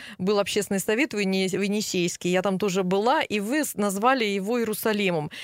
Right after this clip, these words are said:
И вот он проанализировал просто поток публикаций, а, телерепортажей, и выяснил, что после этого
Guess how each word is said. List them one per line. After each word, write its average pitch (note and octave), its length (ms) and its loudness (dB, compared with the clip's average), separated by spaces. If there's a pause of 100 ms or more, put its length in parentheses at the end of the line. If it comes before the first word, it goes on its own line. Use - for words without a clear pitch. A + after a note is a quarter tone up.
И - 80 0
вот B3+ 160 0
он B3 120 2
проанализировал A#3 720 2
просто G#3 260 -4
поток A3 340 0
публикаций, A3+ 920 0 (220)
а, F#3+ 400 4
телерепортажей, A3 1120 0
и A#3 340 0
выяснил, A3 540 0
что G#3 200 -2
после A3 380 0
этого F#3 600 2